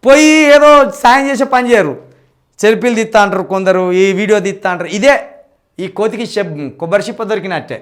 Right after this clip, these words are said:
ఇప్పుడు ఈ సార్గాడు ఎవడో ఇన్విజిలేటర్, వానికి కోతికి కొబ్బరి చిప్ప దొరికినట్టే ఉన్నది. చూసినావా ఆయన రేవంత్ రెడ్డి ఎట్టున్నది చూడు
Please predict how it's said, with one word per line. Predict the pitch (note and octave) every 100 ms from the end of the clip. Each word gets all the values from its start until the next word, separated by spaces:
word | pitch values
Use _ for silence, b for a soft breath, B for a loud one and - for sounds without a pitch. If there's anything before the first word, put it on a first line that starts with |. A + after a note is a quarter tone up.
| b b F3+
ఇప్పుడు | F#3+ G#3
ఈ | G#3+ A3+ A#3 A3+ G#3+
సార్గాడు | G#3 A3+ A#3 A3+
ఎవడో | A3 A3
ఇన్విజిలేటర్, | G3+ G#3 G3+ G3 G#3+ A3 B B
వానికి | E3+ G#3 G3 G3+
కోతికి | F#3+ - F3+
కొబ్బరి | E3+ E3+
చిప్ప | D3+ D#3+
దొరికినట్టే | D3+ C#3 C#3+ C3 C3
ఉన్నది. | A2 F#2 b b -
చూసినావా | G#3+ F#3 A#3+ G3+
ఆయన | G3 G#3+
రేవంత్ | G3+ G#3+ G#3+ A3
రెడ్డి | A3 A#3 A#3 - _ _ _ _ _ _ _ _ _ _ _ _ -
ఎట్టున్నది | E3 E3+ A#3 A3+ G#3+
చూడు | G#3